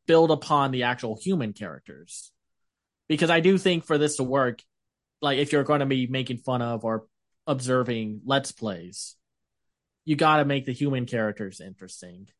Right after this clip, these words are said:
And I like that they're, we're diving a little bit into the male's past with his baseball injury and why his, he's friends with this one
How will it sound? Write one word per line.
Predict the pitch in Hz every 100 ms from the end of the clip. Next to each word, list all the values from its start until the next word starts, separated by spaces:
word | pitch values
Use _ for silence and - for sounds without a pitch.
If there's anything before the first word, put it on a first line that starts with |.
| _
And | 131 123 120
I | 120
like | 127 123
that | 127 123
they're, | 127 -
we're | 139
diving | 135 120 123 127
a | 127
little | 123 127 135
bit | 127 120
into | 120 120 123 123
the | 123
male's | 110 107 107 113 - _ -
past | 117 107 107 110 - 120
with | 113 110 _ _ -
his | 127 123 120 -
baseball | 117 117 - 117 113
injury | 113 117 113 113 117 113
and | 104 101 98 101 _ _ _ _ _ _ _ _ _ -
why | 131 135
his, | 135 123
he's | 143 135 127 - _ _ _ -
friends | 123 123 123
with | 120
this | 127 117
one | 120 127